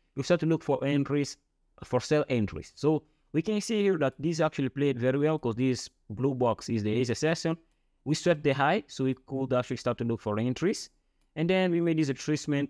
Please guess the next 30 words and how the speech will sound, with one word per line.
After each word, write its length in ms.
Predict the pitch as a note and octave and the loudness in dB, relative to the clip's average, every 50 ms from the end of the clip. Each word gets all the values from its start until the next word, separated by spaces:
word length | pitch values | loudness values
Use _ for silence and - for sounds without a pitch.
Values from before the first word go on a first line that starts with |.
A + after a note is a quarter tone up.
| - _ - | -6 _ -8
Unfortunately, 480 | B2 - - C3+ - C#3+ C#3 - C3+ | -6 -2 -2 -2 -2 -2 -4 -2 -2
we 60 | B2+ B2+ | -2 -2
didn't 260 | B2+ B2 B2 G#2+ - | -2 -2 -4 -2 0
sweep 160 | B2+ B2 - | -2 -2 0
the 100 | - A2 | 0 0
low, 180 | A2+ C#3+ F#3+ A3 | 2 2 2 4
but 320 | F3 D3 A2+ - - _ _ _ _ _ _ | 2 0 0 0 -4 _ _ _ _ _ _
anyway, 300 | D#3 D3+ C#3+ C3 D3 F3+ | -2 0 2 2 2 2
we 120 | F3 C#3 A2+ | 0 -2 -2
can 220 | - C3 B2+ B2+ | -2 -2 0 2
definitely 340 | B2 B2 A#2+ - - B2+ A#2 | 2 0 0 0 -4 -6 -4
start 200 | - A#2 A2+ G#2+ | -2 -2 -2 -2
to 40 | A2 | -2
look 160 | G#2+ A2 G#2+ | -4 -4 -4
for 180 | - G#2 G#2+ A2+ | -2 -2 0 0
entries, 380 | A#2+ B2 A#2 B2+ B2+ B2 - - _ _ _ _ _ | 0 0 0 0 0 -2 -2 -8 _ _ _ _ _
for 120 | - A2+ | -8 -8
sell 260 | A2 - - D3+ D3 C#3 | -6 0 2 2 4 4
entries 440 | B2+ B2+ C3 A#2+ - C#3+ C#3+ - - - | 2 0 0 -2 -2 -2 -4 -4 -6 -4
when 200 | - A#2+ B2 B2 | -2 0 0 2
we 100 | B2 B2 | 0 -2
swept, 480 | A#2+ - - _ B2 A#2 A2+ - _ - _ _ _ _ _ _ _ | -2 -6 -2 _ 0 0 0 -2 _ -20 _ _ _ _ _ _ _
uh, 240 | A2 A2 A2 G#2+ G#2 | 0 2 2 2 2
the 140 | G#2 A2 G#2 | 0 0 -2
top 340 | - - C#3 B2+ A2 - _ _ | 2 2 2 2 2 0 _ _
of 140 | - G#2+ - - | -6 -6 -4 -2
Asia 200 | A#2 A2+ G#2 G#2+ | -2 0 0 0
session 300 | - - A2 G2+ - G2+ | 0 0 -2 -2 -2 -2
right 180 | G#2 G#2 G2+ F2+ | -2 -2 -2 -2
here. 140 | F2+ E2 | -4 -6